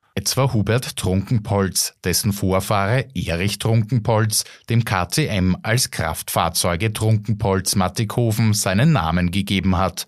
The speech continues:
Er bleibt Vorstand im Brandmanagement der K T M A G im Racing-Bereich. Auch Alex Pira, der Sohn Stefan Piras, wird in der K T M A G als Vorstandsmitglied für Digitalisierung und Innovation zuständig bleiben.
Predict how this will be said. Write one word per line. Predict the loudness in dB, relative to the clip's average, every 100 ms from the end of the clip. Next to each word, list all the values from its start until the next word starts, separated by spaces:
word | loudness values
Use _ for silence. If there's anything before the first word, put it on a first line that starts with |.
| -6
Er | -2 0
bleibt | 0 -2 -2 -2
Vorstand | -2 0 0 0 0
im | 2 2
Brandmanagement | 2 0 0 0 2 2 0 0 0 0 -2
der | -2
K | 0 -2
T | -2 -2
M | 0 0
A | 2 -2
G | 2 2
im | 2 4 4
Racing-Bereich. | 4 2 0 2 0 0 0 0 -2 -6 -18 _ -10
Auch | -2 -2
Alex | 0 -2 -2 -2 -2 -4
Pira, | -2 -2 2 0
der | 0 0
Sohn | 0 0 2 0
Stefan | 0 -2 2 0
Piras, | 2 0 2 2 0
wird | 0 0
in | 0 0
der | 0
K | 0 -4
T | -2 -2
M | 0 0
A | 0
G | 0 -2 0
als | -2
Vorstandsmitglied | -2 -2 -2 -2 -2 0 0 0 -2 -2 0 0
für | -2
Digitalisierung | -2 -2 0 0 2 0 0 0 2 0
und | 0 -2
Innovation | 0 2 2 0 0 0 0 0
zuständig | 0 0 0 0 0 0
bleiben. | -2 0 0 0 0